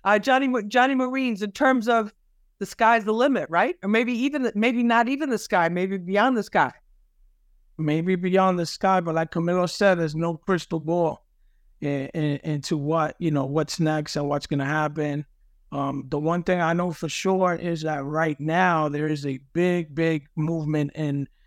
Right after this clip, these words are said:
Speaker 2: Mexican music and corridos, and a lot of the, uh, even the urban, uh, Latin artists are collabing with them, and it's been a good look. And I'm also very happy because that music of the corridos has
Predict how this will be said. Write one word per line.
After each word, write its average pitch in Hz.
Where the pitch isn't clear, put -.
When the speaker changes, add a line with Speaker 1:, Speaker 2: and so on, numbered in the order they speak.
Speaker 2:
Mexican 151
music 151
and 139
corridos, 143
and 143
a 143
lot 151
of 160
the, 160
uh, 143
even 156
the 143
urban, 151
uh, 135
Latin 156
artists 147
are 139
collabing 147
with 143
them, 143
and 139
it's 139
been 151
a 135
good 151
look. 151
And 139
I'm 135
also 151
very 143
happy 147
because 143
that 160
music 165
of 151
the 139
corridos 160
has 139